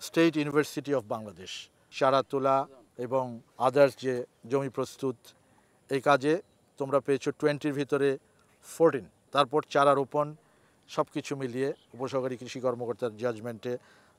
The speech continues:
তোমরা পেয়েছো চল্লিশের ভেতরে ত্রিশ। তার মানে ফোরটিন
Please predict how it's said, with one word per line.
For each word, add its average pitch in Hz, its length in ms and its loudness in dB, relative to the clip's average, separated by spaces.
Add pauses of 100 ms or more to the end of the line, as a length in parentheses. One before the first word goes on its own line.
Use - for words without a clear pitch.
তোমরা 127 240 -2
পেয়েছো 127 260 -2 (140)
চল্লিশের 135 460 0
ভেতরে 131 300 -2 (280)
ত্রিশ। 143 240 -6 (760)
তার 127 160 0
মানে 151 120 -4 (600)
ফোরটিন 156 360 6